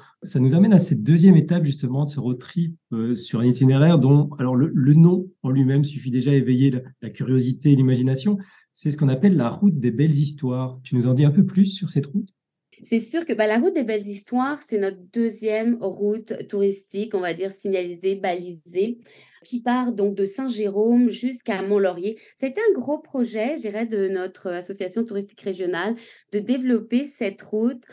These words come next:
Speaker 2: euh, qui fait honneur donc au patrimoine, hein, de la région. On y retrouve donc, euh, beaucoup de, d'attraits touristiques, culturels, patrimoniaux.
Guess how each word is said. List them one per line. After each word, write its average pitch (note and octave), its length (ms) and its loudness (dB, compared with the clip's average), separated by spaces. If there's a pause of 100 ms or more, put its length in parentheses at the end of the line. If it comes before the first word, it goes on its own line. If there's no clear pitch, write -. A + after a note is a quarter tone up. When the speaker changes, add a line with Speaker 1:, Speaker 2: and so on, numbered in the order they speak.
(300)
Speaker 2:
euh, G3 140 -2
qui G3 160 -14
fait A#3 160 0
honneur A3 560 0
donc G3+ 300 -2
au G3 180 -4
patrimoine, A3 880 -4
hein, F3+ 200 -8
de F#3+ 160 -6
la F#3+ 160 -4
région. F#3 600 -6 (380)
On G#3 140 2
y A3 120 -2
retrouve A#3+ 520 -2
donc, G#3 340 -4
euh, G3 240 0
beaucoup G#3+ 420 -6
de, G3 460 0 (260)
d'attraits A#3+ 640 -4 (120)
touristiques, A#3 760 -2
culturels, G#3+ 760 -4 (360)
patrimoniaux. A3 840 0